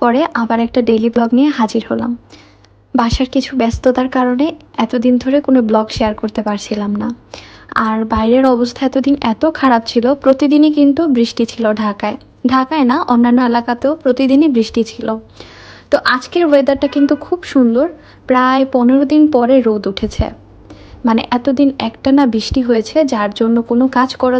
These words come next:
যাচ্ছিল না। তো আজকে রোদ দেখে সাথে সাথে সোফার কুশনগুলো ধুয়ে দিয়েছি। আজকে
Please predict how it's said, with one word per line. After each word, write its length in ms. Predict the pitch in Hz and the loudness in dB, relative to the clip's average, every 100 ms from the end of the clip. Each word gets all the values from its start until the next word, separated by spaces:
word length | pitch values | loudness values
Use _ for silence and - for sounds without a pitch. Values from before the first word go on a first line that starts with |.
| 240 | -2
যাচ্ছিল 340 | 208 - 220 214 | -6 -6 -4 -2
না। 60 | 269 370 - - | -2 -4 -10 -6
তো 60 | 220 | -6
আজকে 200 | 220 - 240 | -6 0 2
রোদ 140 | 233 220 | 2 0
দেখে 220 | 240 - 330 - | -4 -2 -4 -2
সাথে 200 | 247 240 | -2 -4
সাথে 160 | 247 247 - _ _ - | -4 -6 -8 _ _ -2
সোফার 300 | 254 240 262 | -2 0 -4
কুশনগুলো 480 | 254 233 262 254 262 254 | -4 -2 0 0 0 0
ধুয়ে 180 | 247 240 233 | 2 2 2
দিয়েছি। 360 | 226 220 - 349 415 _ _ _ - | -2 -6 -6 -8 -8 _ _ _ -8
আজকে 260 | 240 - | -8 -4